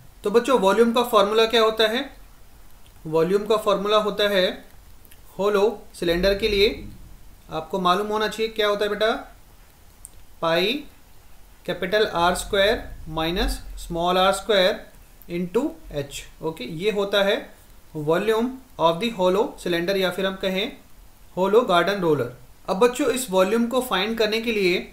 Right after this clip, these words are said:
ना तो आपके पास कैपिटल आर का वैल्यू है, ना ही स्मॉल आर का वैल्यू है,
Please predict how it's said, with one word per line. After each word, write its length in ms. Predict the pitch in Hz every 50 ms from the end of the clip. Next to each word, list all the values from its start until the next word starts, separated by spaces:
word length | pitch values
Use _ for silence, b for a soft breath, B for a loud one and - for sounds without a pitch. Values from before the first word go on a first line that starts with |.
| - - - - - -
ना 240 | 160 160 160 165 175
तो 160 | - - 233
आपके 340 | - - 214 214 214 - 233
पास 280 | 233 233 233 233 233 -
कैपिटल 360 | 220 214 - 208 214 226 220
आर 260 | - - 160 160 156 156
का 140 | 156 185 185
वैल्यू 280 | 185 185 190 196 190 185
है, 220 | 185 190 196 190 - - - - - - - - 160
ना 200 | 160 170 180 196
ही 140 | 214 233
स्मॉल 340 | 226 226 214 208 202 208 220
आर 280 | 202 - 156 156 156 156
का 140 | 156 185 175
वैल्यू 320 | 175 180 180 180 180 180
है, 200 | 175 185 190 190